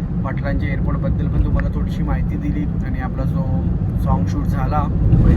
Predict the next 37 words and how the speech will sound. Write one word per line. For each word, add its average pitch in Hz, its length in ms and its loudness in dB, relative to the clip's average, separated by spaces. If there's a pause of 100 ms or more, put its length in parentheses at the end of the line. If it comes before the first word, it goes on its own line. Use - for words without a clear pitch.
देवाचा, - 680 6
त्याच्याबद्दल - 540 4
पण 151 200 4
सोमनाथ 151 320 2
कोली - 320 2
या - 60 2
YouTube - 360 2
चॅनलवरती 160 420 2
पाहू - 240 2
शकता - 340 2
तुम्ही, - 500 2
ऑफिशियल - 420 2
YouTube - 260 2
चॅनल 170 320 2
आहे. - 120 2 (1300)
चला 226 200 2 (520)
भेटूया, 180 360 2 (600)
जय 165 100 0
हिंद, - 440 4
जय 180 120 6
महाराष्ट्र. - 500 2
आणि 180 300 0
चॅनलला 175 340 2
सबस्क्राईब 175 640 2
करा, 175 180 0
सबस्क्राईब - 540 2
केला - 240 0
नसेल. - 560 2 (420)
हे 170 100 0
बघा, - 100 0
या 165 200 2
साईडला 156 340 4
बेलापूर 156 500 2
आहे, 170 160 2
दिवाले 147 420 4
गाव 165 180 6
आहे, 165 180 2